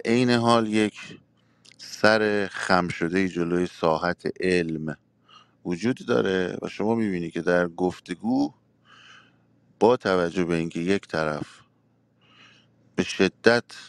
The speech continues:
اه، داره ای-، اطمینان حاصل می‌کنه که من بحثم علمیه، طرف دیگه به دلیل داشتن زمینه‌های برابر یه و-،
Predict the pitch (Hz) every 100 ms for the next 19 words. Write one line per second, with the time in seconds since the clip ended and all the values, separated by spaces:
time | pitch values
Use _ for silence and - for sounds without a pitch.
0 | - _ - 78 78 76 73 50 - -
1 | - - - - - - - - - -
2 | - - - - - 85 85 87 78 -
3 | - - - - 92 - 104 117 135 101
4 | 85 80 76 76 82 78 76 - 85 85
5 | 82 - - - - - _ _ _ 82
6 | 82 - 87 82 - 87 87 90 92 104
7 | 127 135 - 107 123 131 123 104 104 90
8 | 101 98 90 - 95 85 85 85 85 85
9 | 82 92 90 78 73 - _ _ _ _
10 | _ _ _ _ - 76 82 85 85 82
11 | 95 110 127 135 - - _ _ _ _
12 | _ _ _ _ - _ _ 92 98